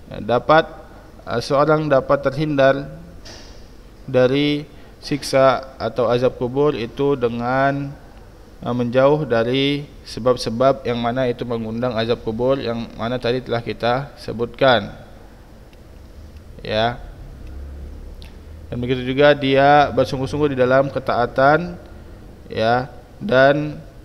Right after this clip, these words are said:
tazkiyatun nufus, dan berjuang di jalan Allah Subhanahu wa taala,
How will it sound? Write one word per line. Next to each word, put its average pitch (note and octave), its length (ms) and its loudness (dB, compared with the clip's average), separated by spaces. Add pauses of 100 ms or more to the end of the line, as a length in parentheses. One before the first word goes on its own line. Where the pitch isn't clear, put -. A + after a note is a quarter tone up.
(160)
tazkiyatun C3 560 0
nufus, B2 720 -2 (1800)
dan C#3 400 4
berjuang B2+ 400 2
di B2+ 160 -4
jalan B2 320 0
Allah B2 320 -2
Subhanahu A#2 240 0
wa B2+ 80 -2
taala, C3 280 6